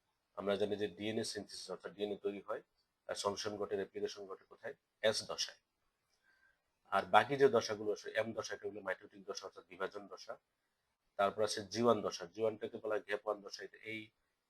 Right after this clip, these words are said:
এই দশাতে, আহ, ডিএনএ সংশ্লেষণের জন্য প্রয়োজনীয় উপাদানগুলো এখানে তৈরি হয়।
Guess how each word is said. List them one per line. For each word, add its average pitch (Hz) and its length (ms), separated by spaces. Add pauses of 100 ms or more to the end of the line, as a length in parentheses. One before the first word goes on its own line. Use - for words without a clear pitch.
(120)
এই 113 140
দশাতে, 110 560 (160)
আহ, - 680 (120)
ডিএনএ 113 240
সংশ্লেষণের 104 580
জন্য 104 200
প্রয়োজনীয় 113 400
উপাদানগুলো 101 520
এখানে 95 300
তৈরি 98 200
হয়। 104 120